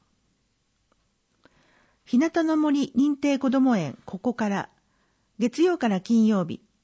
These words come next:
午前九時から午後三時。板橋三千二十三の二十七。電話、零二九七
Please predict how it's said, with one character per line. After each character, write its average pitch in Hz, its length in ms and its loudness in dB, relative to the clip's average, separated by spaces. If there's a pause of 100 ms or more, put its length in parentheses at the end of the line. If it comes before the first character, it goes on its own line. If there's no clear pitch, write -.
午 302 140 0
前 269 200 2
九 233 140 -2
時 196 140 -2
か 170 100 -8
ら 147 180 -6
午 240 120 0
後 196 120 0
三 190 280 -2
時。 - 180 -12 (560)
板 285 260 -2
橋 190 360 -4 (160)
三 320 340 0
千 311 180 2
二 247 160 4
十 196 200 -2
三 208 320 0
の 202 80 2
二 226 160 4
十 185 200 -2
七。 175 360 -4 (580)
電 214 280 2
話、 196 200 -2 (280)
零 277 220 2
二 277 260 2
九 208 260 -2
七 190 340 -2